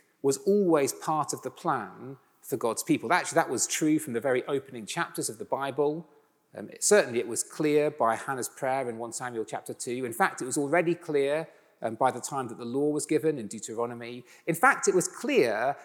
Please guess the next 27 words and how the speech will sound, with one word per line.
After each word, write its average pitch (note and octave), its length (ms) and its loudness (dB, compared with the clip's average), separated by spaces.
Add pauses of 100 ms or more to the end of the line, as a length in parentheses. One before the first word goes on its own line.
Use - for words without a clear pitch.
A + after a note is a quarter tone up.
(120)
in E3+ 240 6
Numbers G3 480 2
when C3+ 160 2
Balaam E3 420 4
the D3 100 -4
son D#3 240 2
of C#3 160 -4
Beor D3+ 440 6
opened F3 280 4
his D3+ 140 0
mouth D3+ 260 -4
and D3+ 140 -4
prophesied D3 600 0
about C#3 220 -2
the D#3 100 2
blessing F3+ 560 2
that C#3+ 120 0
would D3 160 -2
come F3+ 280 -4
on B2 120 -6
the B2+ 60 -6
people E3 320 -4
of D3 140 -2
Israel C3+ 500 0 (180)
through G#3 520 6
their D#3 300 4
human D#3+ 720 -2